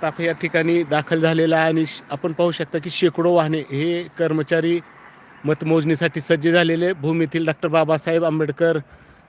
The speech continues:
वसतिगृह येथे विधानसभा निवडणुकीची मतमोजणी करण्यात येणार आहे. यासाठी प्रशासन सज्ज झालं असून या ठिकाणी पूर्णपणे बंदोबस्त लावण्यात आलेला आहे.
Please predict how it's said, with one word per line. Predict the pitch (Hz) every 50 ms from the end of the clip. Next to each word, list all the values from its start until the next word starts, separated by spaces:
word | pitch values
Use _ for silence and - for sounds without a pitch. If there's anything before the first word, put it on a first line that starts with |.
| _ _ _ _ _ _ _ _ - 160 160 160 160 160 160 - - - - 165 165 160 160 160 160 - - -
वसतिगृह | - 151 151 - - 185 160 170 170 175
येथे | 165 151 - 170 165 175 185 190 175 - - - - - - - - - - - - - - -
विधानसभा | 147 151 160 180 180 160 185 175 180 185
निवडणुकीची | 180 175 175 170 165 165 143 156 143 170
मतमोजणी | 175 170 165 - - 165 160 160 139 147 165
करण्यात | 151 - 165 151 151 151 139
येणार | 151 151 151 143 143 139
आहे. | 131 123 110 120 113 - - - - - - - - - - - - - - - - - - - - - - - - - - - - - - - - - - - - - - - 135
यासाठी | 143 160 165 151 - 165 139 - 175
प्रशासन | 143 - 160 139 - 170 151 - 175 160
सज्ज | 143 170 165 143 156
झालं | 165 160 170 170 165 160
असून | 147 - 170 165 160
या | 160
ठिकाणी | 156 - - 139 151 156 160 170 165 151 - - - - - - - - - - - - - - - - - - - - - -
पूर्णपणे | - 165 180 185 185 147 185 175 175 170
बंदोबस्त | 151 170 170 160 170 170 185 165 -
लावण्यात | 185 170 170 170 165 151
आलेला | 170 165 165 170 165 165
आहे. | 165 165 175 180